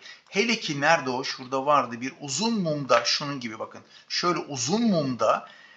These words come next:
dar bir gövde varsa bu gibi müthiş bir kararsızlığı gösterir. Kısa mumlar, bakın şöyle kısa mumların olduğu bir görünüm var. Yine kararsızlıktır komple.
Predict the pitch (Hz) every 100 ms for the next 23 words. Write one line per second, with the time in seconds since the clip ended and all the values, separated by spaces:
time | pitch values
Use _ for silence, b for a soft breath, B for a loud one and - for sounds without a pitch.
0 | B - 120 165 208 202 175 160 131 139
1 | 135 131 117 110 - - 107 120 131 117
2 | 113 123 B B _ 139 - 190 - 147
3 | - 131 127 - 127 123 123 113 101 -
4 | 98 101 - B B B _ - - 254
5 | 262 240 220 196 185 190 - - _ _
6 | _ _ _ _ _ _ 160 - 147 160
7 | 156 - - 226 196 165 156 170 180 147
8 | 131 135 143 131 131 139 160 135 123 175
9 | 165 226 226 147 147 151 - 147 185 139
10 | 127 - 269 - 123